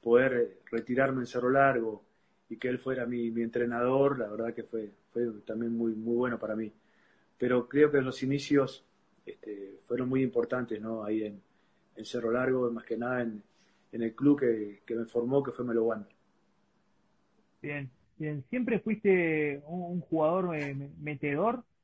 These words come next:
Speaker 2: eh, de meter, de, de mucha entrega? Eh, ¿tuviste algún otro puesto en divisiones juveniles?
Speaker 1: No, siempre de central. La verdad que siempre de central jugué. Eh, sí,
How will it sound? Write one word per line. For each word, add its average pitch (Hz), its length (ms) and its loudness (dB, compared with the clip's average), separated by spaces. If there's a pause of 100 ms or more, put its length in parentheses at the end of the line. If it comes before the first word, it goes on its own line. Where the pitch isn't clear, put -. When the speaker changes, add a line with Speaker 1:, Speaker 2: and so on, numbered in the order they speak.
(120)
Speaker 2:
eh, 123 640 -8
de 120 80 -12
meter, 185 460 0
de, 147 240 -2
de 131 140 -6
mucha 151 260 -6
entrega? 165 800 0 (340)
Eh, 131 540 -2 (380)
¿tuviste 185 320 -2
algún 175 180 0
otro 151 240 -4
puesto 185 680 -4
en 139 120 -6
divisiones 135 420 -6
juveniles? 165 480 -6 (2000)
Speaker 1:
No, 185 260 4
siempre 180 320 2
de 151 60 8
central. 147 560 4 (420)
La 123 120 -8
verdad 127 300 -2
que 135 120 -4
siempre 139 320 -2
de 123 40 -2
central 131 380 0
jugué. 135 400 2 (840)
Eh, 120 280 -2
sí, 165 380 0